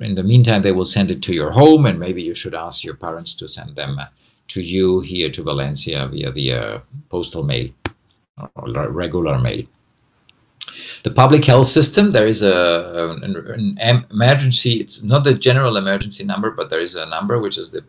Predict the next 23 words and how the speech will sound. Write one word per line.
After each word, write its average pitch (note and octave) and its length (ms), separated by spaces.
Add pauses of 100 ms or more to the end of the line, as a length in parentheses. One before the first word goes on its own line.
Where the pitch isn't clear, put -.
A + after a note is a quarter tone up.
oh G2 320 (320)
one E2 400
two, C#3 480 (500)
okay, A2+ 500
and G2+ 160
you G#2+ 60
must A2 240
provide G2+ 380
your G2 180
address G#2+ 300
in C3 80
Valencia, A#2+ 560
then G2+ 180
inform G#2+ 400
you A2+ 140
about - 340
the F#2+ 80
closest A#2 600
public G2+ 440
assistance - 800
center G2 400
near G#2+ 260
you. F2 300